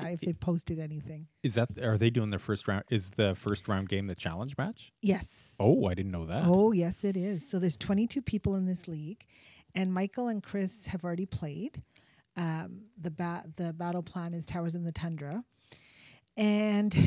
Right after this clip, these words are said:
Speaker 2: yes, they are, they're scheduled to play at some point, and they have two weeks.
Speaker 1: And, uh, I gather Conan is playing as Slaves to Darkness.
Speaker 2: Yes, he is.
Speaker 1: Uh, and,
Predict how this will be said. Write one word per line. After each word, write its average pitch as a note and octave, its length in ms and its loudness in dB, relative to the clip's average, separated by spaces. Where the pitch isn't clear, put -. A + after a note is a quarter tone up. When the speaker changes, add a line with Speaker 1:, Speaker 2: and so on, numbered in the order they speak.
Speaker 2:
yes, D4 420 -6
they G3 240 -2
are, A3 540 -6
they're F#3+ 140 -4
scheduled G#3 480 -6
to G#3 60 -12
play A3 220 -8
at F#3 80 -14
some C#4 200 -10
point, B3 320 -12
and G3 120 -4
they F#3+ 60 -2
have F3 140 -6
two B3+ 160 -8
weeks. - 420 -8
Speaker 1:
And, G2 440 2
uh, G2 420 2
I G2 80 0
gather G#2+ 300 2
Conan G#2 340 4
is E2 120 -2
playing F#2 280 0
as D#2+ 100 -6
Slaves F#2 300 -4
to - 80 -16
Darkness. G#2 600 -8
Speaker 2:
Yes, D#3+ 260 -12
he E3+ 220 -6
is. G3 400 -8
Speaker 1:
Uh, F#2 420 -4
and, G2+ 600 -2